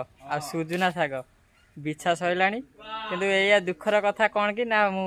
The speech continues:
ଭିଡ଼ିଓ ଟିକେ କରିପାରିବିନି। ଘରେ କିନ୍ତୁ ମାଆଙ୍କୁ ଦେଇଦେବି, ନହେଲେ କୋଶଳା ଶାଗର ଭଜା, ଆଉ ପୁରା ସନ୍ତୁଳା ଟାଇପ୍‌ର ହେଇଥାନ୍ତା।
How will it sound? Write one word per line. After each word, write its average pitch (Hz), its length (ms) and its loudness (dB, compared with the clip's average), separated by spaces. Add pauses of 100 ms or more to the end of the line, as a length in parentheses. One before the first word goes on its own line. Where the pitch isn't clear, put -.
(140)
ଭିଡ଼ିଓ 156 380 0
ଟିକେ 160 220 0
କରିପାରିବିନି। 135 560 -6 (400)
ଘରେ 151 280 0
କିନ୍ତୁ 180 180 -2
ମାଆଙ୍କୁ 170 280 0
ଦେଇଦେବି, 165 260 0
ନହେଲେ 170 240 -4 (100)
କୋଶଳା 185 400 0
ଶାଗର 185 380 2
ଭଜା, 196 380 0 (500)
ଆଉ 156 80 -4
ପୁରା 196 240 4 (240)
ସନ୍ତୁଳା 196 420 0
ଟାଇପ୍‌ର 202 300 4
ହେଇଥାନ୍ତା। 190 420 2